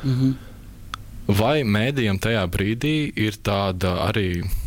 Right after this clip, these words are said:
Speaker 2: lielā cenzētāja loma izlemt, vai šis būs mākslinieks, kuru sabiedrība zinās vai nezinās? Jo, nu, mēs nevaram to dziesmu atskaņot tādu, kāda viņa ir ēterā.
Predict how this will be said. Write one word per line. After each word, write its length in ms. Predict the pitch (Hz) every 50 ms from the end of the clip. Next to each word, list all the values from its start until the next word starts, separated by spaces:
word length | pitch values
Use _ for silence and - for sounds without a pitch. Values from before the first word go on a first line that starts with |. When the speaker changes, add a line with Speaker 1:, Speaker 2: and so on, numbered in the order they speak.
| - -
Speaker 2:
lielā 340 | 92 87 92 101 104 95 87
cenzētāja 640 | - 95 95 101 104 98 87 87 - 95 90 87 90
loma 720 | 87 87 92 95 104 110 117 127 123 117 113 110 107 107 104
izlemt, 440 | 110 120 123 117 107 92 87 - -
vai 140 | 90 85 82
šis 240 | - - 98 98 95
būs 320 | 87 98 90 87 90 90 -
mākslinieks, 500 | 101 95 95 - - 95 87 87 - -
kuru 140 | - 92 - -
sabiedrība 480 | - 104 98 90 85 90 92 85 85 87
zinās 520 | 92 101 107 113 117 110 110 107 - -
vai 220 | - 107 107 107 107
nezinās? 540 | 120 135 139 123 104 90 85 80 82 82 -
Jo, 80 | - 90
nu, 140 | 85 95 104 104 - - - - - - -
mēs 300 | - 82 82 - - - 107
nevaram 300 | 117 131 127 104 87 80
to 140 | - 95 90
dziesmu 340 | 85 101 95 90 - - 101
atskaņot 320 | 101 - - 95 90 85
tādu, 220 | - 98 87 82 -
kāda 220 | 110 95 87 95
viņa 160 | 101 131 165
ir 60 | - 92
ēterā. 280 | 90 87 - - 90